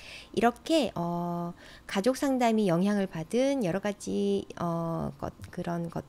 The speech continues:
여러 가지 것들 중 마지막 세 번째인 일반 체계 이론을 알아보았습니다. 그, 이건 빨리 넘어가고 싶어요.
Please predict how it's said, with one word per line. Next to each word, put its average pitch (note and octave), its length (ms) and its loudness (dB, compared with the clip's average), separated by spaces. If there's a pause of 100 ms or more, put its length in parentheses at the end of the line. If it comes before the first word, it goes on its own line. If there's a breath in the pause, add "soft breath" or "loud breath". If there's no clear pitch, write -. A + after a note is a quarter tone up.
여러 A#3+ 320 6
가지 G3+ 260 0
것들 D#3+ 400 -4
중 C#4 460 -2
마지막 F3 420 -2
세 D#4 160 2
번째인 D#4 720 2 (380 loud breath)
일반 C4 560 4
체계 E4 220 2
이론을 F#3 580 0 (640)
알아보았습니다. E3+ 1400 0 (800 loud breath)
그, A#3 880 2
이건 G#3 240 2
빨리 A#3 240 4
넘어가고 F3+ 420 2
싶어요. - 360 4